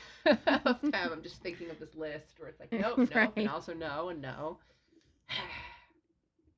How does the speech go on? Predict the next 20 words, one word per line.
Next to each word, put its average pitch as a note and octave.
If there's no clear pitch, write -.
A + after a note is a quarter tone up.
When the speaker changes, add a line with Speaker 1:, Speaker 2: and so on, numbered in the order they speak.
Speaker 1:
But, D3+
uh, D#3
yeah. C#4
So G3+
that'll F3
be A3+
exciting D#3+
'cause G3
the E3
cards G3
are F#3+
very D#3+
cool D#3+
'cause, F#3
Speaker 2:
Mm-hmm. B3+
Speaker 1:
again, A#3+
they -
are D#3
vintage F3
and E3+